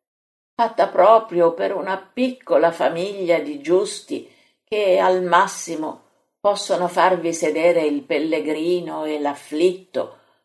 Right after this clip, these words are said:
per dare loro un ristoro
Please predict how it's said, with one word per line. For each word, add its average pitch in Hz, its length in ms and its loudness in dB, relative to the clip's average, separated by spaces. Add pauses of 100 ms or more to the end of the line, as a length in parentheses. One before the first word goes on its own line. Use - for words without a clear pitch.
per 165 300 0
dare 175 380 6
loro 156 480 6
un 151 240 -4
ristoro 151 960 2